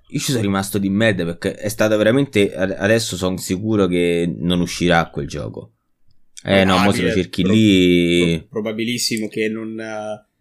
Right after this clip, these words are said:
Speaker 2: o se
Speaker 1: No.
Speaker 2: esca, se, se esca può essere che viene fuori la cioccolata. Ma è un po' co-, cioè, sta succedendo con tu-, tutti i progetti in cui la gente fugge oppure viene buttata fuori. Guarda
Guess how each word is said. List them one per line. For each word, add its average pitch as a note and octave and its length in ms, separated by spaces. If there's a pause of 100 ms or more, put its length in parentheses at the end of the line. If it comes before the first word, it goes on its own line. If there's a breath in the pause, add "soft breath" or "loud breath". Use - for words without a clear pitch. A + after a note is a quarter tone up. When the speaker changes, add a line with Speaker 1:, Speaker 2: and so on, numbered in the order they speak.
(420)
Speaker 2:
o C3+ 180
se C3 380
Speaker 1:
No. F#2 180
Speaker 2:
esca, C3 300
se, - 200
se C3 180
esca C3 280
può A2 100
essere A2+ 260
che G#2+ 440
viene G#2 180
fuori G#2+ 160
la G#2 80
cioccolata. - 360
Ma D#3 100
è - 20
un E3+ 160
po' F#3+ 160
co-, D#3 240
cioè, D#3 260
sta D#3 220
succedendo D3+ 800
con C3+ 100
tu-, - 140 (340)
tutti F3+ 180
i G#3 40
progetti D#3 380
in B2+ 60
cui C3+ 180
la A#2+ 100
gente C3 260
fugge G#2 460
oppure G#2+ 320
viene A2 180
buttata G#2 560
fuori. G2+ 420
Guarda A2+ 640